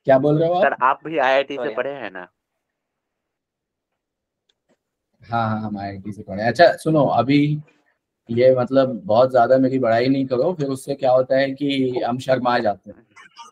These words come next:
Speaker 1: फिर हम वीडियो ऑफ कर देंगे, शर्मा जाएंगे तो। अब हमें बाकी लोगों के questions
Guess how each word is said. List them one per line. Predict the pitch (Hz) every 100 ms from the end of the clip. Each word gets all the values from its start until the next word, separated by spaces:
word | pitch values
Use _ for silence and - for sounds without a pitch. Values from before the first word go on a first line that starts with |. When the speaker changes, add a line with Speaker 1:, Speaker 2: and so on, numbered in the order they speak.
| - - - 147 175 - 165 -
Speaker 1:
फिर | - 143
हम | 151
वीडियो | 147 143 147
ऑफ | 143 -
कर | 127 131
देंगे, | 131 123 113
शर्मा | 120 120 120 120
जाएंगे | 117 110 104
तो। | - 95 - - 247 - - _ _ _ - - - _ _ _ _ _ _ _ _ _ -
अब | 135
हमें | 135 139 147 - - - -
बाकी | - 120 - 339
लोगों | -
के | -
questions | _ - 147 151 165 160 151 -